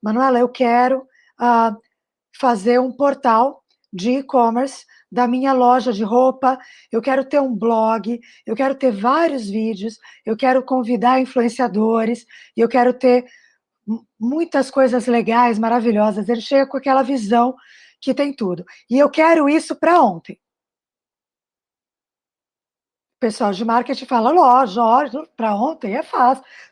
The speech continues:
tô fazendo." O pessoal de vendas, na verdade.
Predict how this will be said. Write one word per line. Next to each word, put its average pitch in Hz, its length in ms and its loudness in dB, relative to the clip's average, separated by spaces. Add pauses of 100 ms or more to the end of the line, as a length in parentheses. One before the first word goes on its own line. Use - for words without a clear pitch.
tô 254 160 0
fazendo." 254 480 -2
O 185 60 -14
pessoal 220 280 -6
de 208 140 -6
vendas, 175 460 -8
na 185 80 -12
verdade. 180 400 -10